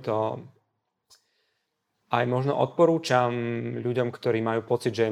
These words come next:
sú mesta, v ktorých sú malé, alebo že majú pocit, že sa tam nevedia úplne nadýchnúť, že, že možno to skúsiť,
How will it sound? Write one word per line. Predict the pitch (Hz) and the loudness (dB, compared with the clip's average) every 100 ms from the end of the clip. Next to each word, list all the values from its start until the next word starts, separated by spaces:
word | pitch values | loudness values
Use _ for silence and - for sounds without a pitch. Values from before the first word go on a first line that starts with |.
| 117 | -2
sú | - | -6
mesta, | 117 113 - 120 | -6 -4 -4 -4
v | 110 | -4
ktorých | - 113 104 | -4 -4 -6
sú | - 117 113 110 107 107 | -8 -4 -2 -2 -2 -2
malé, | 113 113 113 107 104 | 0 2 2 2 -2
alebo | 107 110 107 | -2 -4 -4
že | 110 107 | -4 -6
majú | 120 110 107 | -6 -6 -6
pocit, | 113 113 | -8 -8
že | 104 | -12
sa | 113 | -10
tam | 110 | -8
nevedia | 110 113 110 107 | -6 -4 -2 -4
úplne | 107 120 110 | -4 -6 -4
nadýchnúť, | 104 113 110 127 127 | -4 -4 -6 -8 -6
že, | 113 107 - | -8 -10 -10
že | 113 | -10
možno | 120 123 | -8 -8
to | 110 113 | -8 -10
skúsiť, | - 107 - 110 | -10 -10 -8 -10